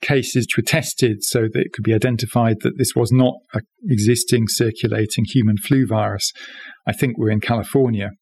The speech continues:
And so what we rapidly realized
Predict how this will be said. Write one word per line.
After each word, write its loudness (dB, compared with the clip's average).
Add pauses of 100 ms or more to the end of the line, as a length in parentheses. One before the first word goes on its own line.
(640)
And 4
so 4 (240)
what 4 (100)
we 6
rapidly 2
realized 2